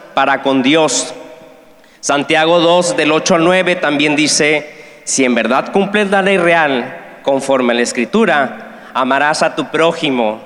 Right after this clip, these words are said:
como a ti mismo, bien haces. Pero si haces acepción de personas,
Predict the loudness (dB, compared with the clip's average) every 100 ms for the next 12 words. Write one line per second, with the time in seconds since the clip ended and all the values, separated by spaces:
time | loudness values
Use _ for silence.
0 | -20 -18 -6 -2 0 0 0 0 0 -2
1 | -2 -4 -10 -20 -20 -14 -2 0 2 2
2 | 0 -2 -6 -6 -10 -12 -20 -10 -2 0
3 | 2 2 2 0 0 0 -2 -2 0 0
4 | 0 -2 -2 0 2 0 -2